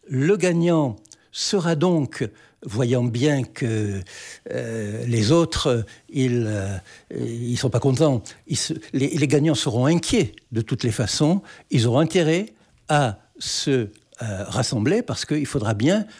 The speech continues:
agir ensemble. Or, euh,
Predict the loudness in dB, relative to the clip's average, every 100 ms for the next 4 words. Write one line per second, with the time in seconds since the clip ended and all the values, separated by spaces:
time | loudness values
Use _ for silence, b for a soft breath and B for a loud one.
0 | B -4 -2 -2 -4 -2 -4 -4 B B
1 | -2 2 2 0 -8 B B B -2 0
2 | 2